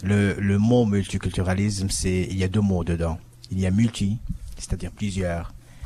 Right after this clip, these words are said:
Il y a culture. Donc, c'est plusieurs cultures dans un endroit spécifique.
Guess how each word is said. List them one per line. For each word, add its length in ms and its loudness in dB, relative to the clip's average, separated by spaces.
Il 60 -2
y 60 2
a 80 2
culture. 580 -4
Donc, 180 -2
c'est 160 0
plusieurs 560 -2
cultures 680 0
dans 260 -2
un 160 -2
endroit 400 -2
spécifique. 640 -6